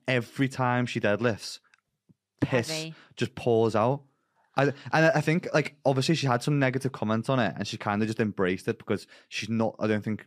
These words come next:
Speaker 1: she's doing it on purpose. Apparently it happened to a small percentage of people that they
Speaker 2: Mm.
Speaker 1: just, I think they can't control their bladder.
Speaker 2: Yeah.
Speaker 1: And pee just, it's like uncontrollable amount of piss just pour when she's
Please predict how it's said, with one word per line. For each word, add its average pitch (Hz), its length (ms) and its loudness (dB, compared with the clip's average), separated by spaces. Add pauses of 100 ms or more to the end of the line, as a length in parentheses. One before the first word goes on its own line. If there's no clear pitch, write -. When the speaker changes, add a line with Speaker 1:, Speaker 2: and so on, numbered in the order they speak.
Speaker 1:
she's - 160 -14
doing 95 240 -2
it 87 40 -4
on 85 120 -6
purpose. 90 500 -4 (320)
Apparently 107 380 -2
it 113 60 0
happened 107 340 -4
to 107 320 0
a - 60 -8
small 98 320 -2
percentage 101 420 -4
of - 80 -6
people 107 300 -4
that 95 140 0
they 98 100 0
Speaker 2:
Mm. 92 40 -12
Speaker 1:
just, - 180 -6 (280)
I 107 60 -6
think 113 180 0
they 113 60 0
can't 110 320 0
control 107 380 0
their 107 100 2
bladder. 113 340 2 (140)
Speaker 2:
Yeah. 185 280 -12
Speaker 1:
And 107 440 0 (480)
pee 110 280 0
just, 110 340 -6 (680)
it's 117 180 -6
like 98 260 -2 (1040)
uncontrollable 104 760 0
amount 98 260 -2
of - 60 -14
piss 92 240 -6
just - 180 -12
pour 92 280 0
when 98 160 -2
she's 90 520 -10